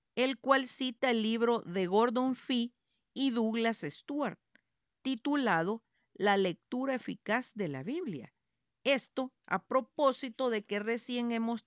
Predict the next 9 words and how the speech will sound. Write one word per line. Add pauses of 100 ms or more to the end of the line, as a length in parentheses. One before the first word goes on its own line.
terminado (460)
ocho
estudios (300)
sobre
la
parábola (600)
del
buen
samaritano.